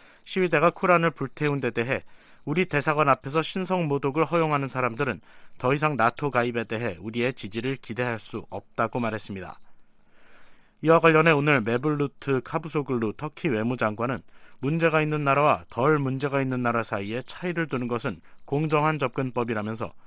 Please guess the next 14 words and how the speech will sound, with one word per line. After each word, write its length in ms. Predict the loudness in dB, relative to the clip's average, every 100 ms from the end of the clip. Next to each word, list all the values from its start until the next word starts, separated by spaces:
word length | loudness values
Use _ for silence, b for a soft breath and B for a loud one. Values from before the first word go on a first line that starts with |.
| b b b b
나토와 420 | 0 0 4 4 4
회원국들이 600 | 2 2 -2 -4 -4 -2
결정을 420 | -4 0 0 2
내린다면 540 | -2 -2 0 0 -2 -6 b b
우리는 300 | -4 -2 -2
핀란드와 480 | -4 -2 0 2 2
스웨덴의 460 | 2 -2 0 -2 -2
가입 320 | -2 -2 -2
신청을 480 | -6 -6 -4 -6 -8
별도로 560 | -8 -8 -4 -6 -4 -6
평가할 520 | -6 -8 -2 -2 -2
수 160 | -8
있다고 480 | -10 -10 -6 -6 -4
말했습니다. 580 | -4 -6 -8 -10 -12 -18